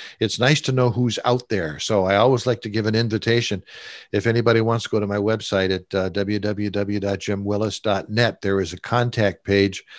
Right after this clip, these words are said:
Please, uh, call me, tell me where you're from, or, or write to me and tell me where you're from. Uh, I'd love to hear from you,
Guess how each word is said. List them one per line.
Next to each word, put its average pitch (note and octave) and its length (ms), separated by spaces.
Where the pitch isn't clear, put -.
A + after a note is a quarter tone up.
Please, F#3 600
uh, A2 260
call B2 320
me, - 300
tell A2 160
me A#2 120
where A#2 180
you're A2+ 200
from, A#2+ 280
or, A2+ 100
or A2 100
write A#2 280
to G#2+ 100
me F#2 180
and E2+ 160
tell A2 140
me G#2+ 140
where G#2 180
you're G#2 180
from. A2+ 380
Uh, G2+ 300
I'd G#2 120
love A2 160
to G#2+ 80
hear G2 220
from F2 180
you, D#2+ 140